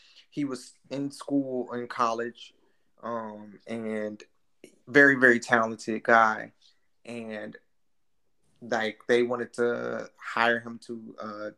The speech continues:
to, to do some cartooning or cartoon. I don't know the ins and outs of it, but he told me that the contracts, uh, for Disney, they were saying, like, when you sign it, and I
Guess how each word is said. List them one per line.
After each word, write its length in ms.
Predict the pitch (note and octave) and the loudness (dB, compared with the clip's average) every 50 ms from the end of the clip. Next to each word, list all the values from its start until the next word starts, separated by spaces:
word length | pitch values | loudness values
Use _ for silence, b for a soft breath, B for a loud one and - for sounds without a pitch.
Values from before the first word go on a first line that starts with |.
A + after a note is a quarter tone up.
| _ _ | _ _
to, 180 | - A#2 A2 | -10 -10 -10
to 220 | A2 - A#2 A2 - | -10 -10 -12 -12 -10
do 180 | - A#2+ A#2+ | -10 -10 -10
some 160 | A#2 - A2+ | -10 -10 -8
cartooning 720 | - - A2+ G#2+ - - - B2 A#2+ A#2+ A#2+ A#2 A#2+ A#2+ A#2 _ | 0 2 2 2 2 -4 -6 -6 -4 -4 -4 -4 -6 -10 -16 _
or 100 | - A2 G#2+ | -16 -16 -14
cartoon. 280 | - A2 G#2+ - - - | -8 -8 -6 -6 -4 -2
I 120 | - B2 | 2 2
don't 180 | C3 C3+ C3 B2 | 4 2 2 0
know 260 | A#2+ A#2 A2+ A2+ G#2 - _ G#2 G#2+ A#2 - - | -2 -4 -4 -6 -16 -18 _ -20 -20 -20 -14 -4
the 120 | - A2+ A2+ | -4 -4 -4
ins 180 | A#2 A2 A2 | -4 -8 -8
and 80 | A2 A#2 | -6 -4
outs 260 | A#2+ A#2+ A#2+ A#2+ - | -2 -2 -4 -4 -8
of 120 | G#2 - | -10 -8
it, 140 | G#2+ G#2 - - | -8 -12 -12 -8
but 240 | G#2+ G#2+ G#2+ G#2 - _ _ _ _ _ _ _ _ _ _ _ | -10 -8 -8 -10 -14 _ _ _ _ _ _ _ _ _ _ _
he 140 | - C#3 C#3 | -8 -8 -8
told 260 | C#3 - - B2+ B2 | -6 -2 -2 -2 -2
me 100 | A#2+ A#2+ | -2 -4
that 220 | A#2 A2+ G#2+ - - | -6 -6 -6 -6 -8
the 80 | - | -12
contracts, 800 | - - - C3 C#3+ D#3 D3 - - C3 A2 A#2 _ _ - - _ _ _ _ _ _ _ _ _ _ - | -10 -6 -4 -2 0 0 -2 -2 -4 -8 -8 -8 _ _ -20 -20 _ _ _ _ _ _ _ _ _ _ -20
uh, 180 | - A2 A2 - _ | -18 -16 -16 -14 _
for 140 | - A#2+ A#2 A2+ | -4 -2 -2 -2
Disney, 640 | - A2+ A#2+ A#2+ A#2 - C3+ A#2+ A#2 A2+ A2 A2 - _ _ _ _ _ _ _ | -2 0 0 0 -2 -2 -8 -12 -10 -10 -12 -14 -16 _ _ _ _ _ _ _
they 100 | - A2+ | -8 -6
were 100 | A2+ A2+ | -6 -6
saying, 380 | A2+ A2 - - A#2 A2 G#2+ G#2+ G#2 G#2+ | -8 -10 -8 -8 -8 -8 -8 -10 -14 -14
like, 380 | G#2+ G#2 G2+ G2+ - - - - _ _ _ _ - - - | -14 -14 -14 -18 -20 -20 -20 -20 _ _ _ _ -20 -20 -18
when 280 | - G#2 A2+ A#2+ A#2+ A#2 | -12 -6 -4 -4 -4 -4
you 120 | A2+ A2+ | -8 -12
sign 480 | G#2+ - - A#2+ A#2 C3+ C#3 C#3 C3 B2 | -12 -8 -6 -2 2 2 4 4 2 0
it, 180 | - - - _ _ _ _ _ _ _ _ _ _ _ - | -4 -6 -8 _ _ _ _ _ _ _ _ _ _ _ -16
and 160 | A#2+ A#2+ A#2 A2+ | -14 -14 -12 -8
I 60 | A#2 | -4